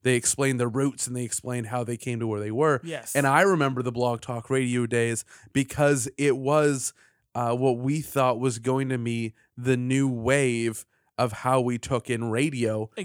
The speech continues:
Speaker 2: Exactly.
Speaker 1: say. But it just took, I think, a little bit longer than any of us thought.
Speaker 2: Mm-hmm. I agree with that. And back then, I had a lo-, I had a lot of guests back on that I had, I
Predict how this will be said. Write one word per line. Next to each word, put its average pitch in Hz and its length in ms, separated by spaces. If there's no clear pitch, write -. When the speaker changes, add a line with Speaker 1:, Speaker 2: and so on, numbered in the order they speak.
Speaker 2:
Exactly. 135 340
Speaker 1:
say. 117 260
But 160 340
it 151 160
just 139 400
took, 165 320
I 135 80
think, 123 200
a 123 40
little 127 240
bit 110 120
longer 120 380
than 107 160
any 107 120
of 101 80
us 101 140
thought. 117 380
Speaker 2:
Mm-hmm. 226 380
I 170 80
agree 180 260
with - 140
that. 131 300
And 156 280
back 175 240
then, 156 120
I 170 80
had 175 100
a 156 100
lo-, 143 160
I 202 100
had 202 80
a - 40
lot 156 200
of 165 80
guests 151 220
back 139 280
on 135 200
that 127 140
I 143 140
had, 143 200
I 131 280